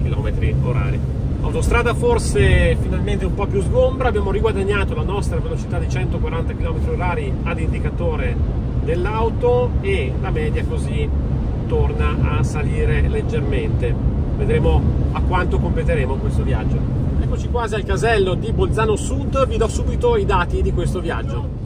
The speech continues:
Settantasette virgola quattro i chilometri percorsi in questa tratta autostradale da Rovereto Sud a Bolzano Sud, ventisette kilowattora per cento chilometri è stata la nostra media,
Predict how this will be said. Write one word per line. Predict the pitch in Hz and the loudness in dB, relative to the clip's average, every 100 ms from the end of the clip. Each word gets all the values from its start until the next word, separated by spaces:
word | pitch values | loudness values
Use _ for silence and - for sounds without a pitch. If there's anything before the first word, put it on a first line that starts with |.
| - | -6
Settantasette | - 180 202 214 - 247 - | -6 -4 -2 -2 -2 0 2
virgola | 208 208 208 | 2 2 0
quattro | 233 233 175 | 0 0 -2
i | |
chilometri | 202 214 202 180 | 0 0 0 -2
percorsi | 185 - 214 190 | -4 -2 -2 -2
in | |
questa | 170 165 175 | -4 -4 -2
tratta | 208 190 | -2 -2
autostradale | 170 165 190 185 202 170 | -4 -4 -4 -4 -2 -2
da | 143 185 - | -2 -2 -4
Rovereto | - 147 165 190 196 | -4 0 0 0 -2
Sud | 247 226 - 139 - - | -2 -2 -2 -2 -2 -4
a | - 294 240 | -2 -2 -2
Bolzano | - - - 440 - 403 392 127 120 | -6 -6 -4 -4 -2 -2 -2 -2 -4
Sud, | - - 135 - 139 131 - - - | -4 -6 -6 -6 -8 -6 -8 -8 -8
ventisette | - 185 175 208 - - 190 | -4 -4 -4 -4 -2 -2 -2
kilowattora | 196 190 190 - 240 - | -2 -2 -2 0 0 0
per | 165 | -2
cento | 180 196 | -2 -2
chilometri | 202 240 233 202 | -2 -2 0 -2
è | |
stata | 196 190 | -2 -4
la | 185 | -2
nostra | 185 - 196 | -4 -6 -6
media, | 185 208 233 269 277 | -4 -4 -4 -6 -10